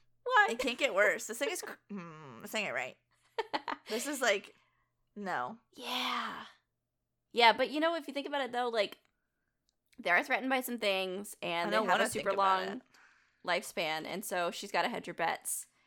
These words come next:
Speaker 1: And, you know, not all those eggs are gonna be, they're not gonna grow up into adult gooey ducks to,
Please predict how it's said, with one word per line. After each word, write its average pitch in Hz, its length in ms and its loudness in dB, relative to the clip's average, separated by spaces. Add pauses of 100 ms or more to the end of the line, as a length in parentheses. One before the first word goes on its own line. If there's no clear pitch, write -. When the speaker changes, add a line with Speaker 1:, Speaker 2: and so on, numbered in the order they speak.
(140)
Speaker 1:
And, 170 520 -2 (420)
you 180 120 -6
know, 175 160 0
not 190 240 4
all 185 140 6
those 185 180 -2
eggs 190 220 -2
are 170 60 -8
gonna 165 180 -8
be, 160 380 -12 (260)
they're 175 140 -2
not 160 180 -2
gonna 180 160 -4
grow 175 180 -4
up 180 120 -8
into 196 280 -4
adult 202 360 -6
gooey 156 220 -6
ducks - 340 -8
to, - 260 -8